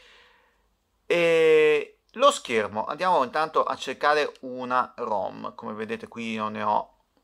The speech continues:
parecchie. E questa qua è la rom di Super Mario Land due colorata.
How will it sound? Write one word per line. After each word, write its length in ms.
parecchie. 800
E 80
questa 280
qua 220
è 300
la 500
rom 840
di 720
Super 600
Mario 760
Land 840
due 720
colorata. 760